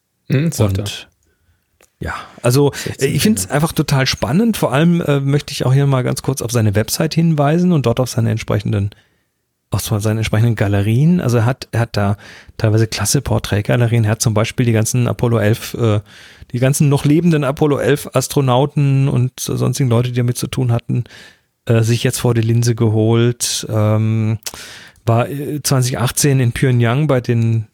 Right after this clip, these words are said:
Speaker 2: Winterspielen, hat da, äh, geil fotografiert. Also es sind ganz viele schöne Galerien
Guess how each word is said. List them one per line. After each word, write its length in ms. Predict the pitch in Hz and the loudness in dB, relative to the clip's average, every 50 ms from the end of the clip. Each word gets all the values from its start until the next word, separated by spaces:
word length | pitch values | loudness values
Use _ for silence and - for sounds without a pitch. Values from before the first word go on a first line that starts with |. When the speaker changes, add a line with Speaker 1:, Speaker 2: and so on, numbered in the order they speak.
| _ | _
Speaker 2:
Winterspielen, 1300 | 175 127 117 135 151 - 156 147 135 - - - 147 147 151 147 147 151 151 151 151 147 147 143 143 135 117 | -4 -2 0 0 2 2 0 0 0 -2 -6 -6 -4 -2 0 0 0 2 2 2 2 2 2 2 2 2 0
hat 120 | 117 - | 0 0
da, 480 | - 101 92 104 131 143 139 139 143 139 | -2 -2 0 0 0 2 2 2 2 0
äh, 200 | - 127 123 123 | 0 0 0 0
geil 220 | 120 120 117 120 | 0 0 0 0
fotografiert. 480 | - - 135 123 123 - - - 127 117 | 0 -2 -4 -4 -2 -4 -6 -4 -2 0
Also 140 | 120 117 123 - - - - - | 2 2 0 0 -2 -10 -16 -6
es 60 | - | -2
sind 120 | 131 131 123 | 0 0 2
ganz 200 | 127 127 143 - | 0 0 0 -2
viele 240 | - - 135 135 131 | 0 0 0 0 0
schöne 360 | 123 - 135 135 131 131 131 | 0 0 0 0 0 0 0
Galerien 840 | - 120 117 117 110 110 104 117 120 147 165 175 180 185 185 185 | 0 0 0 2 0 0 2 0 0 2 2 4 4 4 2 0